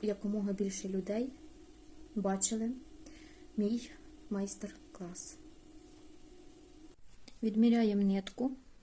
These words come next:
приблизно два метри. Беремо бісеринку, це в нас вона буде стоп бісеринка. Підтягуємо донизу нитки, залишаємо п'ятнадцять-двадцять сантиметрів для пришивання застібки.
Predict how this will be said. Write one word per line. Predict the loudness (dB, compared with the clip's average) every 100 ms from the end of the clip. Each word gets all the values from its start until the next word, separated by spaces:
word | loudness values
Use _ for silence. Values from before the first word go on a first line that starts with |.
| -20 -2
приблизно | 2 4 8 6
два | 6 2
метри. | 2 2 -2 -6 -6 -2
Беремо | 2 2 4
бісеринку, | 4 4 2 0 0 -2
це | 0
в | 0
нас | 2 0
вона | 0
буде | 0 0
стоп | 0 0 -2 -4 -16 -18 -18 -18 -20 -6
бісеринка. | 2 4 4 2 -2 -4 -6 -10 -12 -20 -20 -16 -16 -16 -20 -20 0
Підтягуємо | 2 4 4 4 4 4
донизу | 6 6 6 4
нитки, | 4 4 0 -2
залишаємо | 0 2 2 2 4 4 2 -2 -4
п'ятнадцять-двадцять | 0 2 4 4 2 2 2 2 0
сантиметрів | 0 -2 0 2 2 0 0
для | 2 2 0 -8
пришивання | -8 -4 0 6 8 8
застібки. | 6 2 0 -2 -6